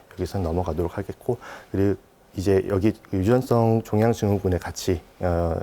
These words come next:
다루고 있는, 어, 이유는, 어,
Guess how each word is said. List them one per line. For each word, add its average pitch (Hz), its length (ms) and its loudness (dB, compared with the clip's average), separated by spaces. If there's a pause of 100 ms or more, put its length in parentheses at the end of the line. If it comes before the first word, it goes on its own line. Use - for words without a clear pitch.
(160)
다루고 92 320 0
있는, 87 300 2 (840)
어, 82 320 -6 (420)
이유는, 101 420 2 (640)
어, 90 280 0